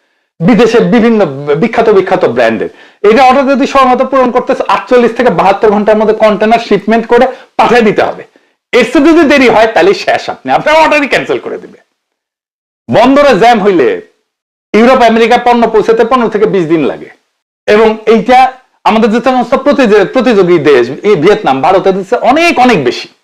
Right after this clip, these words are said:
দেখেন, চট্টগ্রাম বন্দরে চব্বিশ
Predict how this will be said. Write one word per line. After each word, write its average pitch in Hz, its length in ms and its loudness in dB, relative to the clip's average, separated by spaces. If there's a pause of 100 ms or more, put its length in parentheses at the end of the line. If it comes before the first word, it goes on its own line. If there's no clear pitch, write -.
(400)
দেখেন, 233 300 2
চট্টগ্রাম 247 540 0
বন্দরে 208 680 0 (320)
চব্বিশ 185 460 0